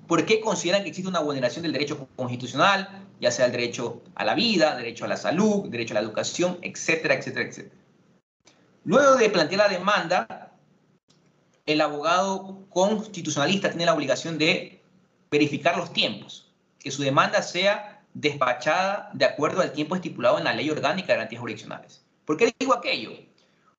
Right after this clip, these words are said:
Porque hay muchos jueces que a excusa, much-, muchos a excusa, otros sí considero que tienen una carga procesal importante, pero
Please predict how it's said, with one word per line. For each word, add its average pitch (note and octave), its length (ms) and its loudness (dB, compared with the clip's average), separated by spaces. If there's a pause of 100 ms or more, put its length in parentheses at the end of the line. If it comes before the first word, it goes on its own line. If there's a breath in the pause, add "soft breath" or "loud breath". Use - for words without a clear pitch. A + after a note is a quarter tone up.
Porque F3 200 0
hay A3 60 8
muchos B3 320 0
jueces - 680 -2 (440)
que - 440 -2 (640)
a D#3+ 120 2
excusa, E3+ 680 -2
much-, F3+ 280 -8
muchos A3 320 -2
a C#3 160 0
excusa, - 640 -4 (240)
otros F3+ 580 2
sí - 580 0
considero D#3+ 560 4
que D#3 80 -4
tienen D#3 220 -4
una D#3 160 0
carga D3+ 220 2
procesal D3 280 -4
importante, C#3 480 0
pero B2+ 360 -8